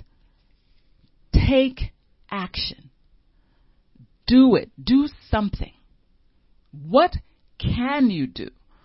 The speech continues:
What can be done? Take the first step. Get started.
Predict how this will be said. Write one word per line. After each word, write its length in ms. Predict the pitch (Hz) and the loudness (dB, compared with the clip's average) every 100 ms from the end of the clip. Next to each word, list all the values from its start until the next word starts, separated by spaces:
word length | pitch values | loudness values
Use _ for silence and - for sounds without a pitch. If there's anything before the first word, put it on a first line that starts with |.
| _ _ _ - | _ _ _ -10
What 300 | 165 330 - - - | 4 4 4 -6 -8
can 500 | - 240 254 262 202 | -2 0 2 2 2
be 200 | 165 135 - | -4 -6 -8
done? 280 | 135 120 - - _ - | -6 -8 -12 -20 _ -2
Take 400 | - 320 349 - _ | 0 0 -2 -10 _
the 160 | 170 175 - - | -8 -8 -6 -2
first 300 | 220 226 - _ _ _ _ | 0 0 -4 _ _ _ _
step. 320 | 226 156 - - _ _ 135 127 | -4 -4 -6 -18 _ _ -20 -2
Get 340 | 262 294 - _ - | 0 0 -2 _ -20
started. 760 | - - 233 214 185 - - | -18 0 4 6 4 0 -10